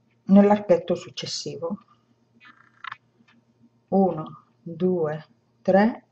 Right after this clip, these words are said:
e quattro. Passo qui nel petalo successivo, solo all'inizio, questo lo saltiamo, uno, due,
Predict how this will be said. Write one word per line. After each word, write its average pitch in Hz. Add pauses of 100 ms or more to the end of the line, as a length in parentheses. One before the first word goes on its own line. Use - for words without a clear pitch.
(100)
e 180
quattro. 151 (1120)
Passo 240 (1600)
qui - (1600)
nel 170
petalo 160
successivo, 185
solo 254
all'inizio, 196
questo 226
lo 175
saltiamo, 156 (2250)
uno, 170 (100)
due, 170